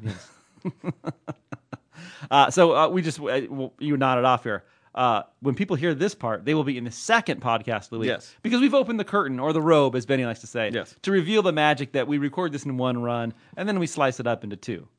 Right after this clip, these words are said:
Speaker 2: So
Speaker 1: Right.
Speaker 2: let's not fool each other. This is the sixty-first podcast.
Speaker 1: We are in the sixty-first right
Speaker 2: With
Speaker 1: now.
Speaker 2: an asterisk, <laughs> right? A sixty-one
Speaker 1: Right.
Speaker 2: with an asterisk.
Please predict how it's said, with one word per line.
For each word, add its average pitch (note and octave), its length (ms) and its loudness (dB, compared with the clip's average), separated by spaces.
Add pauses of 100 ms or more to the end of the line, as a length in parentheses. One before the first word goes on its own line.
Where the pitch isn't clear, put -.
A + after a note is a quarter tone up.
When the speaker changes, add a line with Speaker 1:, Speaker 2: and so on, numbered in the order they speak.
(120)
Speaker 2:
So G3 140 -2
Speaker 1:
Right. G3+ 120 2
Speaker 2:
let's - 140 -4
not G#3+ 180 0
fool D3 160 -6
each - 120 -10
other. - 200 -12 (300)
This E3 180 -8
is D#3 100 -12
the C3 100 -12
sixty-first G2+ 580 -14
podcast. - 500 -18 (360)
Speaker 1:
We B2 220 0
are A#2 140 4
in A2 200 -6
the G#2+ 80 -6
sixty-first - 640 -12
right - 100 -10
Speaker 2:
With C3+ 120 -2
Speaker 1:
now. D3 40 0
Speaker 2:
an C3+ 60 -2
asterisk, - 580 -8 (200)
<laughs> - 140 -18
right? D3+ 440 0
A C3 60 -12
sixty-one F#3 760 0 (340)
Speaker 1:
Right. A2+ 140 -4
Speaker 2:
with E3+ 160 2
an F3 80 0
asterisk. A#2+ 640 -4